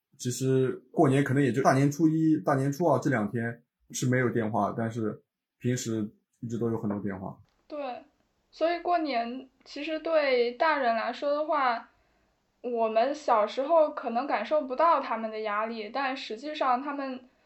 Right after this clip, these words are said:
Speaker 2: 肯定考虑的东西是比我们要多的，他们不可能只是单纯的享受过年的那种喜悦。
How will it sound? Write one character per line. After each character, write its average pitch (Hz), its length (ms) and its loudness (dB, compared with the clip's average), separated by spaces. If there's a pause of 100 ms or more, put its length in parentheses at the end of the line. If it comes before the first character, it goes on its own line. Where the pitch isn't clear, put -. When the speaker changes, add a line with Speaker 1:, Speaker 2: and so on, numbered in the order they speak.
(300)
Speaker 2:
肯 240 260 -6
定 311 460 -6 (400)
考 226 240 0
虑 269 120 -4
的 294 160 0
东 269 160 -4
西 262 220 -8
是 254 200 -10
比 240 140 -6
我 247 220 -2
们 226 120 -8
要 233 180 -2
多 226 220 -6
的， 214 200 -4
他 - 160 -8
们 247 380 -8
不 285 160 -10
可 262 160 -6
能 214 240 -6
只 220 120 -12
是 247 140 -12
单 240 240 0
纯 254 160 -10
的 226 100 -8
享 226 220 -10
受 247 180 -4
过 269 140 -2
年 214 220 -4
的 233 100 -4
那 247 160 -8
种 220 160 -10
喜 - 220 -18
悦。 - 260 -8